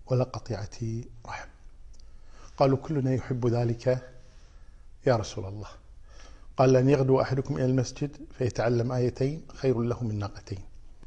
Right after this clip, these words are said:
وثلاث خير من ثلاث، وأربع خير من أربع،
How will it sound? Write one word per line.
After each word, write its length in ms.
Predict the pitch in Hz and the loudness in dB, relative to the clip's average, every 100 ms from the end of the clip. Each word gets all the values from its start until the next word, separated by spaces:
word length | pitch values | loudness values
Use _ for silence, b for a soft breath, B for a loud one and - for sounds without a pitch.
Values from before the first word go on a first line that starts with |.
| b b b b | b b b b
وثلاث 480 | - - 113 123 - | -6 0 2 2 0
خير 300 | 147 - 117 | -4 0 0
من 140 | 107 110 | 0 -4
ثلاث، 320 | - 107 98 - - - b b b b - | -4 -4 -6 -12 -18 -20 b b b b -8
وأربع 500 | - 127 123 113 123 | -2 0 2 2 0
خير 320 | - 117 113 | 0 -4 -2
من 220 | 110 110 | -2 -2
أربع، 420 | 127 123 135 143 | -2 0 0 0